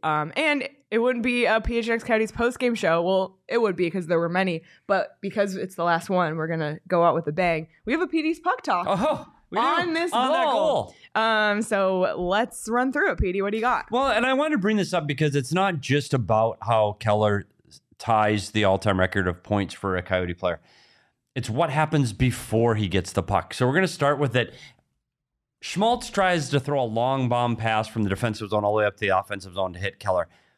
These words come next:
Speaker 2: It doesn't connect. It's intercepted by a Vancouver player. So you see Keller's in the offensive zone,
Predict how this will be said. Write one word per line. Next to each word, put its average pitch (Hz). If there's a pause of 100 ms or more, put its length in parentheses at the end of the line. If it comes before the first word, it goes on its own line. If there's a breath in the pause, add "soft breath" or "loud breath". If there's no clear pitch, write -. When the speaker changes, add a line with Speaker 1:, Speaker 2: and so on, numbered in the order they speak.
(680 soft breath)
Speaker 2:
It 131
doesn't 143
connect. 98
It's 90
intercepted 120
by 98
a 98
Vancouver 98
player. 92
So 131
you 143
see 196
Keller's 127
in 101
the 92 (100)
offensive 156
zone, 101